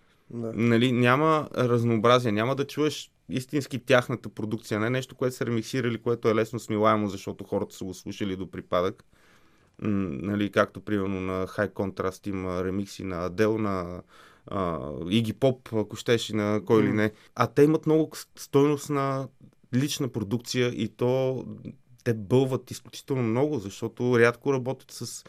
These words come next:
Speaker 2: музиканти, нали, и с повече хора, а
Speaker 1: М.
Speaker 2: сядат пред компютъра и творят. Взимат си, а, някой вокалист или вокалистка,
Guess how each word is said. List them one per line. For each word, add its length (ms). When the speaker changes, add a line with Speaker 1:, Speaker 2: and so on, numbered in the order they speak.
Speaker 2:
музиканти, 640
нали, 240
и 300
с 200
повече 380
хора, 380
а 140
Speaker 1:
М. 140
Speaker 2:
сядат 380
пред 180
компютъра 520
и 100
творят. 420
Взимат 440
си, 420
а, 320
някой 580
вокалист 580
или 140
вокалистка, 600